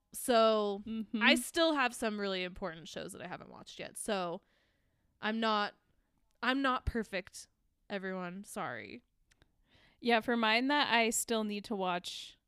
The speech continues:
Speaker 2: I also have, uh, Better Call Saul, The Wire, Sopranos, West Wing. Never watched that.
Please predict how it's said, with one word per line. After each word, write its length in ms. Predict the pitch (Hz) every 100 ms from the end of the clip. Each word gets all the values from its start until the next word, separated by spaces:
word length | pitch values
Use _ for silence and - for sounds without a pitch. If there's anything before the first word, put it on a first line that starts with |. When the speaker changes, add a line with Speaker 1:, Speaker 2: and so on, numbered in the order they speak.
| _
Speaker 2:
I 200 | 214 202
also 440 | 196 196 196 208 196
have, 440 | 202 175 170 170 - - _ _ _ _ _ _ _ _ _
uh, 420 | 214 196 180 156 -
Better 160 | 185 190
Call 200 | 196 185
Saul, 400 | - 185 180 170
The 100 | 185
Wire, 420 | 185 170 170 175
Sopranos, 760 | - - 185 170 170 170 175 - -
West 340 | 202 208 -
Wing. 340 | 285 302 320 349 _ -
Never 200 | 208 277
watched 280 | 330 - -
that. 320 | 208 185